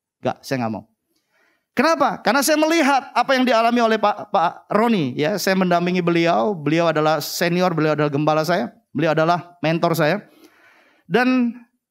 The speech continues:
tidak mudah jadi gembala. Betul-betul tidak mudah jadi gembala. Ya. Dan saya merasa saya tidak cukup mampu untuk bisa menggembalakan. Karena biasanya gembala itu harus sabar, harus bisa mendengarkan keluhan daripada domba-dombanya.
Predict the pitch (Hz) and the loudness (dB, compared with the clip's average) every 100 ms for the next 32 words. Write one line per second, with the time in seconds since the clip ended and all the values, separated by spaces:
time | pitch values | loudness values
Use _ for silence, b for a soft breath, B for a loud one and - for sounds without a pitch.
0 | _ _ _ - 143 156 175 143 123 117 | _ _ _ -2 0 0 0 0 -2 -2
1 | 110 101 - b b b _ _ _ _ | -4 -6 -12 b b b _ _ _ _
2 | _ _ 135 160 165 170 180 175 147 151 | _ _ -6 -2 -2 0 0 0 0 0
3 | 156 139 131 123 120 - 90 - _ _ | 0 0 -2 -2 -2 -6 -10 -20 _ _
4 | _ - 131 185 - b b b b b | _ -6 -4 -4 -8 b b b b b
5 | - 151 220 208 202 220 202 220 220 220 | -4 -2 0 2 2 0 0 0 0 0
6 | 190 - 208 208 214 - 202 202 202 202 | 0 0 -2 0 -2 0 0 0 0 0
7 | 135 120 170 170 156 156 156 156 143 139 | -2 -2 -2 -2 -2 -2 0 0 0 0
8 | 139 139 135 127 - 240 294 285 247 269 | -2 -4 -6 -8 -2 -2 0 0 0 0
9 | 285 277 202 196 214 214 226 254 202 190 | 0 0 -2 0 2 0 0 0 0 0
10 | 147 151 165 190 214 220 220 b b b | 0 2 2 2 0 -2 -8 b b b
11 | b b 160 180 165 - 180 175 170 170 | b b -2 0 -2 0 2 2 2 2
12 | 175 180 220 220 226 220 196 190 196 190 | 0 0 2 2 2 0 2 2 2 2
13 | 185 185 185 185 - - 160 170 185 185 | 2 2 2 0 -2 -6 0 2 2 2
14 | 190 190 202 208 | 2 2 0 0